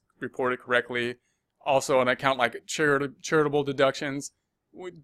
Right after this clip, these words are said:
because of the nature of charitable deductions, we want, we may wanna go in there and just make sure that all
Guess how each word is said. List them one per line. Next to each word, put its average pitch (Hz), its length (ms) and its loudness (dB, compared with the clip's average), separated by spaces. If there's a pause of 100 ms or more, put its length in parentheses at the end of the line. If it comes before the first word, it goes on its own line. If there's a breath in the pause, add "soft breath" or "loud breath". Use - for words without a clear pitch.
because 147 380 2
of 139 60 0
the 123 80 2
nature 139 440 0
of 123 80 -6
charitable 135 360 -2
deductions, 123 480 -2
we 120 80 -8
want, 120 220 -6
we 127 80 -6
may 127 280 0
wanna 120 240 0
go 123 180 0
in 120 80 -2
there 127 160 0
and 117 100 -2
just 113 140 -12
make 123 140 -4
sure 127 160 -4
that 117 120 0
all 110 160 2